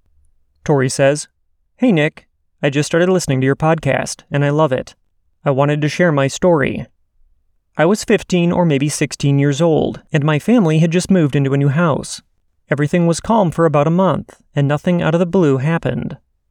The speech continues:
Until one day, when I was in my bedroom and had finally unpacked my last box, and in one of the boxes were my white candles. These were the same candles that my grandmother had given to me,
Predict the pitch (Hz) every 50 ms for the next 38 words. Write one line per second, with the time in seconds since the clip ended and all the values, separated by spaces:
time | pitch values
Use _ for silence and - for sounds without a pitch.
0 | _ _ - 170 175 - - 240 226 202 202 202 202 208 220 220 208 175 143 131
1 | - - - 120 - _ _ _ - 147 156 151 156 160 165 147 143 160 151 151
2 | 143 135 131 143 185 214 156 127 - - - - - - _ - 151 147 131 151
3 | 139 - - 170 170 180 190 208 208 - - 185 202 - - 180 165 151 143 -
4 | - 165 160 160 147 135 123 127 - - 143 156 165 170 139 131 - - - -
5 | - - _ _ _ _ - 147 147 151 147 147 156 165 180 226 214 208 175 160
6 | 139 - - 151 151 156 156 151 - 196 202 156 170 165 170 180 180 160 135 135
7 | 131 131 - - 165 175 175 160 139 131 - - - - - - _ _ _ _
8 | _ _ _ - 139 139 190 196 180 190 208 190 214 - - 196 185 185 175 -
9 | - 233 226 202 151 143 135 - 156 156 156 156 160 147 151 185 202 208 160 131
10 | 123 139 135 156 160 165 202 202 185 147 - - 135 123 - - - - -